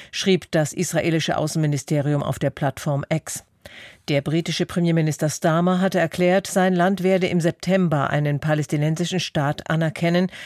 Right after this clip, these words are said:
sollte sich Israel bis dahin nicht auf Hilfslieferungen in den Gazastreifen und einen langfristigen Frieden einlassen. Starmer folgt damit dem Beispiel Frankreichs. Bislang hat Großbritannien die Ansicht vertreten, eine Anerkennung Palästinas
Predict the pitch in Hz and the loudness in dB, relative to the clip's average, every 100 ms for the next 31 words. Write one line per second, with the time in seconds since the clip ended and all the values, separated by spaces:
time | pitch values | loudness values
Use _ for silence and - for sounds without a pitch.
0 | - - 160 202 220 202 185 - 202 208 | -18 -6 2 2 2 -2 -2 -2 -2 0
1 | 180 180 180 - 165 170 185 180 214 - | 0 0 -2 0 0 2 4 4 2 -2
2 | 170 196 208 208 - 170 165 170 143 160 | -2 -2 0 -2 0 0 0 0 0 0
3 | 156 143 151 143 143 147 165 - 175 175 | 2 0 0 2 0 0 -2 -2 -2 -2
4 | 208 233 226 - - - - 220 - 190 | -2 -2 -2 -6 -18 -10 0 0 2 2
5 | 202 185 180 202 - 180 - 170 165 - | 4 4 2 0 -2 -2 -2 0 0 0
6 | 175 165 147 151 - 151 170 127 - - | 0 2 2 -2 0 0 2 0 -2 -6
7 | - _ - - 151 139 143 135 156 143 | -10 _ -12 -6 -2 0 0 0 0 -2
8 | - 139 143 135 147 139 139 - 160 - | 0 0 0 0 -2 0 -2 -2 -6 -4
9 | 175 175 147 127 - - - _ _ - | -2 -2 -2 -4 -4 -12 -16 _ _ -20
10 | - - - - - - 196 202 202 311 | -20 -20 -20 -20 -20 -2 0 2 2 0
11 | 277 - 208 214 - 185 170 185 214 196 | -4 -2 -2 -2 0 -2 0 0 2 0
12 | 160 156 170 151 - 151 - 156 151 175 | 0 0 0 -2 -4 -6 -4 -4 -2 -4
13 | 156 147 147 147 147 147 165 151 139 156 | -2 -2 -2 0 -2 -2 0 -2 0 -2
14 | 147 - 165 160 156 | -2 -2 0 2 0